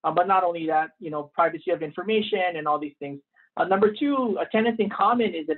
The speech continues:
unregulated, um, business entity, which means that business was done on a handshake. So, you know, in fast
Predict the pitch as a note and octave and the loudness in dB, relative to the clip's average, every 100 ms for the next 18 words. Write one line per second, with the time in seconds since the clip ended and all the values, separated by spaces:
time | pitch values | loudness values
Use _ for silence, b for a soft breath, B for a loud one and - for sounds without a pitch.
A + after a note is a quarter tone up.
0 | - F3+ F#3+ F3+ F3 F3+ F3 E3+ E3 D#3+ | 2 2 4 2 2 2 2 0 0 -2
1 | D#3 _ _ _ - D3 C#3+ G#3+ G#3 D#3+ | -2 _ _ _ -2 2 4 4 2 -4
2 | D#3+ C#3+ D3 C#3+ C3+ D3 C#3+ E3 D#3+ D3 | -10 -8 -8 -6 -4 -4 -4 -4 -2 0
3 | D3 E3+ G3+ G#3+ G3 D#3+ E3+ E3 D3 - | 2 2 2 2 0 2 2 2 -2 0
4 | F3 G3+ G3+ D#3 C3+ C3+ - _ b b | 0 0 -2 0 -2 -2 -20 _ b b
5 | b b _ - G#3+ G3 F#3+ - G3+ F#3+ | b b _ 0 4 4 2 -2 0 0
6 | F3+ _ _ - F#3+ E3 A3+ A#3+ | -2 _ _ -6 -6 2 2 2